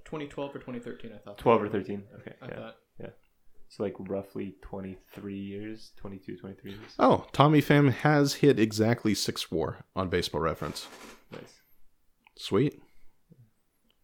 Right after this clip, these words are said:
Speaker 3: That's fun. It shows the best players each year. We have a streak of one, two, th-, oh, oh, there's w-, except for, except for two thousand four, one, two, three, four, five, six, seven,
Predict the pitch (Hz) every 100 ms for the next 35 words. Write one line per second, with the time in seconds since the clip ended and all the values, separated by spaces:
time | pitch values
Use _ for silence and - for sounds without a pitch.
0 | _ _ _ - 127 - - 85 87 -
1 | 110 104 90 95 95 - - 98 95 95
2 | 92 - - - - _ 101 - 98 95
3 | 98 - - _ 104 104 104 - - 113
4 | 110 - 104 101 95 - - 104 104 92
5 | 107 95 92 90 - - - _ _ -
6 | _ - 117 - - _ _ _ 117 98
7 | - _ 101 95 92 92 - 95 156 156
8 | 139 107 - - 147 143 139 127 123 120
9 | 117 - - _ _ - - 135 127 117
10 | 113 - - 110 90 82 82 - _ _
11 | _ _ _ _ _ - 113 120 120 120
12 | - 104 95 - 104 104 - 98 95 92
13 | - 101 98 95 - 98 - - - 95
14 | 98 95